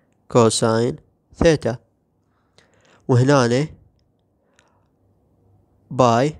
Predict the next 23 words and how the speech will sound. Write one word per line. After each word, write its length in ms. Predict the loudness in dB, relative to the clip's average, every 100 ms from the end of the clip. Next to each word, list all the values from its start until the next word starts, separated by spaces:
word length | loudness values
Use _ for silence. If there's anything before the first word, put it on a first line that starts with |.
| _ _ -8
ار 340 | -4 -4 -4
تربيع 640 | -4 -4 -2 -2 -2 -2 -6 _ _ _ _ _ _ _ _ _ _ _ _ _ _ 0
رو 420 | 2 4 2 -2 _ _ _ _ _ _ _ _ _ _ _ _ _ _ _ _ _ _ _ -8
جي. 360 | 0 0 -2 _ _ _ _ _ _ _ _ _ _ -20 _ -20 _
هسه 320 | 0 2 0
الباي 420 | -2 -2 2 2 4
ويا 280 | 2 2
الباي 380 | 0 0 -2 -4 -10 _ _ _ _ _ _ -6
والار 480 | -4 0 2 2
ويا 240 | 0 0 0
وحدة 260 | -2 -4
من 120 | -4 -4
الار 300 | -4 -4 -6
تبقى 380 | -8 -8 -6
هنا 500 | -4 -4 -4 -2 -2
ار، 180 | -4 -10 _ _ _ _ _ _ _ _
إذن 280 | -2 0 -2
شو 120 | -4 -6
بقى 260 | -4 -4 -4
هنا؟ 340 | -2 -4 -6 -10 _ _ 0
ار 460 | 2 2 -2 -8 -14 _ -4
رو 340 | 0 2 0
جي، 460 | -2 -6 -6 -8